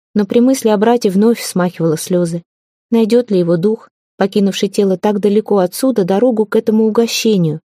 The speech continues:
Сегодня всё было как прежде. С другой стороны от Ингвара не сидела Огняна Мария, в рядах его дружины не было Баяна и прочих болгар. Как христиане они не могли быть при жертвоприношении и уехали на этот день на лов.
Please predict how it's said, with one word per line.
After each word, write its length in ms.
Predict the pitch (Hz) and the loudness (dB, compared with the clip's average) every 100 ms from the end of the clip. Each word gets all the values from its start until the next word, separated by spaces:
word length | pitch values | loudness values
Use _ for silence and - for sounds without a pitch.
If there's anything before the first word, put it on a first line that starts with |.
| _ _ _ _ _ _ - | _ _ _ _ _ _ -14
Сегодня 480 | - 190 285 220 202 | -4 -2 0 0 -2
всё 200 | - 285 | -2 0
было 200 | 190 170 | 0 0
как 240 | 175 - | -4 -4
прежде. 440 | 180 180 175 - - _ _ _ _ - | -2 -2 -4 -12 -20 _ _ _ _ -6
С 80 | 180 | -2
другой 260 | 196 202 | 0 -2
стороны 420 | - 190 190 196 | -2 -2 0 0
от 120 | 190 262 | 0 0
Ингвара 400 | 277 190 180 180 | 0 0 0 0
не 140 | 190 | -2
сидела 420 | - 175 269 226 | -4 -2 0 0
Огняна 320 | 170 185 180 | 0 -2 0
Мария, 460 | 165 165 196 240 226 _ _ _ _ - | 0 0 -2 -2 -4 _ _ _ _ -4
в 60 | |
рядах 300 | 202 202 262 | -2 0 0
его 180 | 214 196 | 0 0
дружины 400 | 196 214 254 277 | 0 0 0 0
не 180 | 190 185 | 2 0
было 220 | 170 165 | 0 -2
Баяна 420 | 156 160 202 262 | 0 0 0 2
и 80 | 240 | 0
прочих 360 | 226 214 - 196 | 0 -4 -4 -4
болгар. 480 | 208 202 196 196 - _ _ _ _ _ | -4 -2 -4 -4 -6 _ _ _ _ _
Как 160 | - 190 | -6 -4
христиане 540 | - 196 - 208 226 | -4 -4 -2 0 0
они 160 | 180 180 | 0 0
не 120 | 190 | 0
могли 300 | 196 202 202 | 0 0 -2
быть 220 | 160 160 | -2 -6
при 160 | - 180 | -4 -2
жертвоприношении 920 | 165 160 165 - 165 170 - 254 226 | 0 -2 -4 -4 -4 -4 -2 0 0
и 40 | 185 | 0
уехали 460 | 196 254 269 208 | 0 -2 -2 0
на 200 | 196 190 | 0 0
этот 180 | 196 170 | -2 -4
день 200 | 165 202 | -2 0
на 200 | 202 196 | 0 0
лов. 340 | 190 156 - | -2 -4 -8